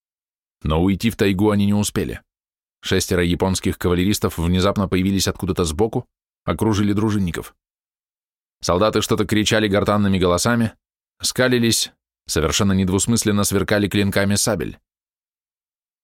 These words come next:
Казалось, они ждали только первого угрожающего движения и бросятся вперед. Зарубят. Чего они ждут?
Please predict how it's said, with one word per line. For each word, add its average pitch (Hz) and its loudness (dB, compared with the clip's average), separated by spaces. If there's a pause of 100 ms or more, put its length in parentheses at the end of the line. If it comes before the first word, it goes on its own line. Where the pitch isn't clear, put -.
(420)
Казалось, 117 2
они 104 2
ждали 101 2
только 98 0
первого 98 0
угрожающего 92 0
движения 90 -4 (640)
и - -2
бросятся 87 -2
вперед. 87 -6 (880)
Зарубят. 76 -2 (1200)
Чего 73 -2
они 82 0
ждут? 90 -6